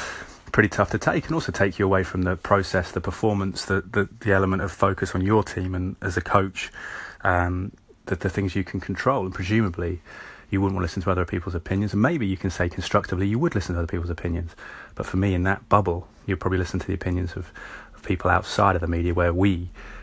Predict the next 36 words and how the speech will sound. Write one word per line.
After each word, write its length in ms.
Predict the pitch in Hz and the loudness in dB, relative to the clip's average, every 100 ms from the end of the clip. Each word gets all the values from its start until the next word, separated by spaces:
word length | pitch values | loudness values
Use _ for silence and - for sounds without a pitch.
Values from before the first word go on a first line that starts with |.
| - | 0
uh, 160 | 85 87 | 0 2
court 400 | - 226 - - | 4 6 6 4
opinion, 460 | - 92 87 82 - | 0 2 2 0 -4
because 180 | - 92 | -4 0
we 80 | 92 | 2
wanna 160 | 90 87 | 2 0
stimulate 440 | - 92 87 90 | 2 2 2 0
the 80 | 90 | 0
intellects 420 | 87 87 87 - | 0 0 -2 -4
of 60 | - | 0
fans 520 | 95 90 87 85 - - - - - | 4 4 4 0 -4 -16 -16 -12 -2
and 180 | 92 90 | 2 2
get 100 | 98 | 2
a 40 | |
debate 380 | - 87 98 107 | 0 4 4 2
going 380 | - 82 82 82 - | -2 0 -2 -6 -8
in 80 | - | -4
terms 300 | 85 90 82 | 0 2 2
of, 260 | 85 - 87 | -2 -2 -2
uh, 200 | 82 87 | 0 0
involving 540 | 95 90 90 90 87 85 | 0 4 4 4 2 0
them 100 | 85 | 0
in 100 | 87 | -2
it. 80 | |
And 120 | 92 92 | -4 -2
sometimes, 440 | 92 - 87 85 | -2 0 -2 -2
you 60 | 90 | -2
know, 80 | |
that's 220 | 85 - 95 | -2 -2 2
mainly 220 | 95 87 | 2 2
in 60 | |
football 280 | 85 143 117 | 4 6 6
where 140 | 92 98 | 8 8
I 100 | 117 | 10
work, 340 | 113 139 - - | 8 4 2 -2
but 180 | 95 | -2